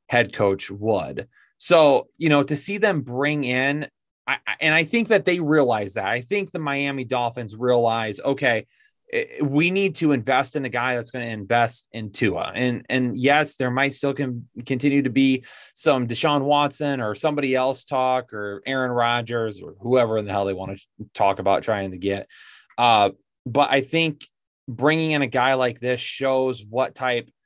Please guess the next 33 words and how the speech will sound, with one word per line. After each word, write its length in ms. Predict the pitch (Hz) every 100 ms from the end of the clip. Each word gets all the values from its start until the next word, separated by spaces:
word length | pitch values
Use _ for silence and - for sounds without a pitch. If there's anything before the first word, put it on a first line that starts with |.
| _ _ _
of 140 | 120
a 40 | 117
dedication 680 | 123 120 120 123 117 117
they're 120 | 110 110
now 260 | 113 113
saying, 260 | 107 113 110
"Okay, 240 | 104 107
this 180 | 98 104
is 140 | 120
what 200 | 107 120
we're 120 | 110 113
gonna 180 | 117
give 220 | 107 107 -
Tua. 260 | 175 180
We're 160 | 139 120
gonna 220 | 120 117
give 320 | 101 135 127
him 160 | 135 135
the 80 | 127
tools 340 | 127 120 110
around 480 | 101 120 196 202 160
him 280 | 110 101 - _ _ -
to 120 | 127
make 260 | 127 123 127
him 140 | 120
better, 280 | 120 117 117
and 200 | 113 113
we're 140 | 127
gonna 160 | 131 120
win 180 | 117 110
with 120 | 98
this 160 | 85
guy." 240 | - 85